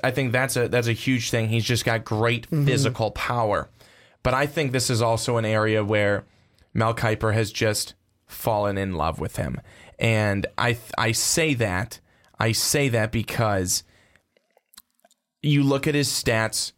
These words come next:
Speaker 1: from last year to this year. His tackles significantly down. He had a to-, total tackles up near a hundred last year. This year, around seventy. He was down in, uh, tackles for a loss,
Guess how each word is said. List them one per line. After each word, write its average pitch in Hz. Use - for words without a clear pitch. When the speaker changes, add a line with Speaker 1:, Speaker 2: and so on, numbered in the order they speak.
Speaker 1:
from 117
last 113
year 120
to 113
this 107
year. 87
His 117
tackles 127
significantly 120
down. 110
He 123
had 107
a -
to-, 127
total 143
tackles 131
up 110
near 110
a 101
hundred 120
last 117
year. 117
This 117
year, 113
around 98
seventy. 113
He 123
was 104
down 131
in, 104
uh, 101
tackles 117
for 104
a 85
loss, 117